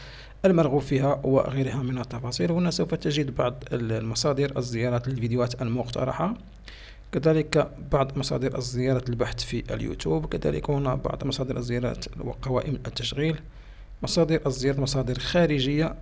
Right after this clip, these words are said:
هنا سوف تقوم بالبحث، كذلك هنا سوف تجد بعض المواقع التي يتم زيارتها من خلال هذه الأشياء كما تلاحظون معي. هنا مجموعة من التفاصيل الأخرى، مصادر الزيارات، هنا سوف تجد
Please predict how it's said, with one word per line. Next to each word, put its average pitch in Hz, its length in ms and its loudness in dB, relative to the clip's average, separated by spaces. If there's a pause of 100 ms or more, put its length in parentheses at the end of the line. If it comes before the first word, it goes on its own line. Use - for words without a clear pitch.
هنا 131 240 0
سوف 127 220 0
تقوم 120 340 -2
بالبحث، 123 540 -2
كذلك 113 400 -2
هنا 135 280 2
سوف 151 220 -2
تجد 135 280 -2
بعض 123 280 0
المواقع 131 440 0
التي 123 220 -2
يتم 123 280 -6
زيارتها 120 500 -4
من 117 100 -4
خلال 117 300 -4
هذه 117 300 -4
الأشياء - 500 -4 (640)
كما 123 140 -4
تلاحظون 120 500 -4
معي. 151 320 2
هنا 180 180 2
مجموعة 175 320 2
من 165 160 2
التفاصيل 151 600 -2
الأخرى، 131 800 0
مصادر 127 500 -2
الزيارات، 135 680 -2
هنا 147 180 -2
سوف 156 240 -4
تجد 147 400 2